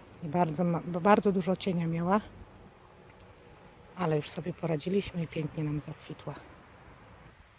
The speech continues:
Dobra, lecę.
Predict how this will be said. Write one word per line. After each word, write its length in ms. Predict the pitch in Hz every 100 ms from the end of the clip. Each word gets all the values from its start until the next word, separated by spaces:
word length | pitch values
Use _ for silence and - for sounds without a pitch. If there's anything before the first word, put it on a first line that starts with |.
| - - - - - - - - - - - - - - - -
Dobra, 280 | 185 - - - - - - - - - -
lecę. 360 | 196 185 - 170